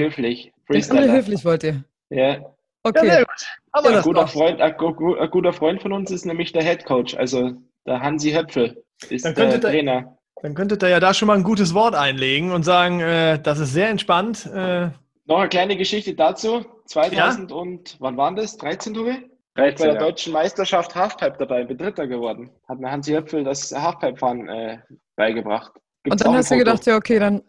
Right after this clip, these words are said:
Speaker 2: dann rodeln, oder?
Speaker 4: Es waren aber bloß drei am Start, aber
Speaker 1: Ja, es waren bloß drei am Start, aber
Speaker 2: <laughs>
Speaker 1: ist ja egal. Ist ja egal. In der Presse stand drin, ich bin
Speaker 2: Dritter
Speaker 1: Dritter
Speaker 2: ist
Speaker 1: geworden.
Speaker 2: Dritter.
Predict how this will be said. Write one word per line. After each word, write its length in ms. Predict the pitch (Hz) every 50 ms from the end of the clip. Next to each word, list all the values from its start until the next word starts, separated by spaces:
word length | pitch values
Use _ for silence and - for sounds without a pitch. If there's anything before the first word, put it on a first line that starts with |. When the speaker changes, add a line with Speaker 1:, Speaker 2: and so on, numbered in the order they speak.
| _
Speaker 2:
dann 180 | - 196 196 196
rodeln, 480 | 180 170 180 185 165 165 160 165 156 - - _ _ _ _ _
oder? 320 | 160 160 170 170 165 156 - _
Speaker 4:
Es 100 | - 123
waren 220 | 147 120 117 123 135
aber 140 | 135 127 120
bloß 240 | 123 127 127 113
drei 220 | - 117 110 113 117
am 120 | 117 113
Start, 320 | - - 101 101 113 117 110
aber 160 | 104 104 110
Speaker 1:
Ja, 160 | 120 127 135
es 120 | 139 143 139
waren 120 | 127 127
bloß 200 | 139 208 139 139 -
drei 140 | - 120 131
am 60 | 131
Start, 340 | - - 120 123 131 143 -
aber 380 | 143 120 131 127 - - - - -
Speaker 2:
<laughs> 60 | - -
Speaker 1:
ist 120 | - -
ja 80 | 147 143
egal. 500 | 143 143 147 156 165 160 135 139 - - - - _ _ _ _ _ _ - - -
Ist 220 | - 135 170 175 190
ja 60 | 180 180
egal. 460 | 180 - 165 160 185 190 180 147 123
In 80 | 127
der 100 | 143 147
Presse 360 | 143 147 151 170 175 - 180 170
stand 280 | - 175 160 160 156
drin, 400 | 160 160 185 202 208 165 - - _ _
ich 180 | 135 156 -
bin 80 | - 165
Speaker 2:
Dritter 160 | 240 - 233
Speaker 1:
Dritter 220 | 180 202 262 254 -
Speaker 2:
ist 60 | 269 277
Speaker 1:
geworden. 120 | 277 294 277 -
Speaker 2:
Dritter. 240 | 233 196 190 160